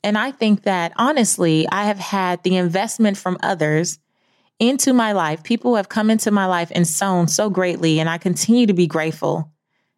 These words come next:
I continue to be grateful for the people who have gone over and above for me in different areas of my career and my personal life. But I also know that they see me continuously investing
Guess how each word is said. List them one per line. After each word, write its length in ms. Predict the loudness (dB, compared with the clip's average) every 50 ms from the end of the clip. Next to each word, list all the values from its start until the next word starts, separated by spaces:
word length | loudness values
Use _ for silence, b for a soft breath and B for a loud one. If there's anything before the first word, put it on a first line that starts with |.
| _ _ -8
I 100 | -8 -4
continue 480 | 0 0 0 0 2 2 2 4 4
to 80 | 4 4
be 120 | 2 2
grateful 360 | 2 2 0 0 -2 -4 -6
for 160 | -4 -2 -2 -2
the 80 | -2
people 300 | -2 -2 -2 -2 0 0
who 60 | -2
have 60 | -2 -2
gone 280 | -2 -2 -2 -2 -2 -2
over 340 | -2 -2 0 0 0 0
and 180 | 0 0 0 -2 -2 -4
above 540 | -4 -2 -2 0 0 0 -2 -4 -6 -8 -12 _ _
for 100 | -2 0
me 480 | 0 2 2 2 0 0 -2 -6 -8 -10 _ _ _ _ _ _ _ _ _ _ _ _ _ _
in 200 | -2 0 0 2
different 480 | 2 2 0 0 0 0 -2 -2 -2 -2
areas 360 | -2 0 2 2 2 2 0
of 100 | 0 -2
my 160 | -2 -2 -4 -4
career 500 | -4 -2 0 2 2 4 2 2 2 0
and 220 | 0 0 0 0
my 100 | -2 -2
personal 500 | -4 -4 -4 -4 -4 -2 -2 0 0 0
life. 340 | 0 0 0 -2 -2 -4 -6 -8 _ _ _ _ _ _ _ _ b b b b b b _
But 100 | -4 -2
I 80 | -2 0
also 460 | 0 0 0 0 -2 -2 -2 0 0
know 400 | 2 2 0 0 0 0 0 -2 -2 -2
that 160 | -2 -2 0
they 100 | -2 -2
see 400 | -2 -4 -4 -2 2 2 4 4
me 480 | 4 4 2 2 2 2 0 -2 -4 _ _ _ _ _ _ _ _
continuously 1120 | -2 0 0 0 0 0 0 0 2 2 2 2 2 0 -2 -2 0 2 2 2 2 0 -4 -8 _ _ _ _ _ _ -6
investing 720 | -2 0 0 2 0 0 -2 -4 -4 -2 -2 -2 -2